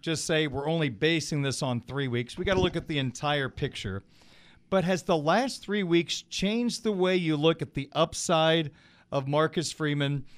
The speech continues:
as Notre Dame's head coach? I bring it up because against Ohio State, you had ten men on the field twice with the game on the line and maybe the biggest series of the year. Against Duke, you had the estimate touchdown, which is supposed to be him just centering the football and settling for a field goal from about forty-eight yards. And then when he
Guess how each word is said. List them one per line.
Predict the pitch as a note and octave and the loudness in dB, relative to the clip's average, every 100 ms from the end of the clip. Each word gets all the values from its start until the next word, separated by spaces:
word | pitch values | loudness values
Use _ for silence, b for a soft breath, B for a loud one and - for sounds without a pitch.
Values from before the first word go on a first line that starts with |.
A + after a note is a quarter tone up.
| b - | b -2
as | C#3+ C3 | -2 2
Notre | D3+ D3 | 2 2
Dame's | C3+ C3+ A#2+ | 2 0 2
head | C#3 A2+ | -2 2
coach? | C#3+ B2+ - | 0 0 -4
I | C3 | -6
bring | A#2 D#3 G3+ | -2 0 2
it | F#3 | 2
up | F3+ | 2
because | E3+ D#3 D#3+ D#3 C3+ | -2 0 2 2 0
against | C#3+ C3 | -2 -2
Ohio | B2 C#3+ C#3 | 0 0 0
State, | - F#3 F#3+ | 0 2 4
you | E3 | 4
had | B2+ - | 0 -2
ten | - G3 | -4 -2
men | G3 F#3+ | 0 0
on | F#3+ | 0
the | |
field | D#3+ F3 D#3+ C3 | -2 -2 -2 -2
twice | - E3+ E3+ E3+ E3 - B B - | -4 0 2 4 0 -4 B B -8
with | D3 | -6
the | C3+ | -4
game | C3+ F3 F#3+ | -2 0 0
on | |
the | F#3 | 0
line | E3+ E3 E3+ | 2 4 4
and | D3 | 2
maybe | D3+ D3 | 0 -2
the | B2 | -2
biggest | C#3+ E3+ E3+ - | -2 0 -2 -2
series | E3+ E3 D#3+ C#3 | -2 0 0 -2
of | A2+ | -2
the | B2+ | 0
year. | D#3 F3+ F3+ - B B B B | 2 2 0 -4 B B B B
Against | C3 B2 C#3 - | -4 0 -2 0
Duke, | D#3+ F3+ F#3+ | 4 4 4
you | E3+ | 2
had | D3+ D#3 D3+ D3 C3 b b b b b _ _ | 4 4 4 2 0 b b b b b _ _
the | A#2+ C3+ | 0 2
estimate | E3+ - F3+ D#3 | 2 2 0 0
touchdown, | - F3 - - F3 | 0 -2 0 0 2
which | E3+ - | 0 -4
is | |
supposed | C3 E3 F3+ - | -4 -2 -2 -2
to | |
be | D#3 E3+ | 0 2
him | E3 | 2
just | D3 D3 - | 2 0 0
centering | - F3 F#3 F3 | 0 0 2 2
the | C#3 | 0
football | - F3 - E3+ F#3 | 2 0 2 2 2
and | D#3 B2 | 0 0
settling | - E3 E3+ E3+ | 0 0 0 -2
for | - C3+ | -2 -4
a | |
field | A#2 - F3 E3+ | -2 2 2 2
goal | E3+ F3 | 0 0
from | - C#3+ | -2 -2
about | C#3+ D3+ C#3 | 0 -2 -2
forty-eight | E3+ F3 E3 D#3+ | -2 0 0 0
yards. | D#3 D#3 D#3+ F3 D3 | 2 2 2 2 0
And | D3 | 2
then | F3+ | 2
when | E3 D#3 | 2 0
he | C3+ | -4